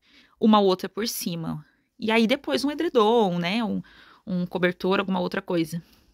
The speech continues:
Mas sempre esse outro tecido aqui, que ele tem um toque macio pra ficar em cima do corpo. E um por baixo. Ne-, esse aqui, no caso,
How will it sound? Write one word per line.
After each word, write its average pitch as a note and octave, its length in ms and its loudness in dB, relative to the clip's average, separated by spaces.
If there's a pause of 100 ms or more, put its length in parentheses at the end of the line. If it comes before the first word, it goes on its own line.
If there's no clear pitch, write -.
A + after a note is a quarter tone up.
(600)
Mas G3 180 0
sempre G3+ 280 0
esse - 140 -6
outro - 180 -6
tecido G3 360 -6
aqui, G3 400 -8 (1300)
que G3 260 0
ele F3+ 140 2
tem F#3+ 120 -2
um F#3 60 -2
toque F3+ 240 -4
macio F#3+ 420 0
pra F#3 140 -10
ficar - 200 -10
em - 20 -6
cima F3+ 180 -8
do G#3 100 -6
corpo. - 440 -10 (500)
E G3+ 120 -2
um G#3 120 2
por A3 140 -2
baixo. - 460 0
Ne-, F#3+ 260 -2
esse B3 260 0
aqui, - 120 0
no A#3+ 80 4
caso, G3 500 0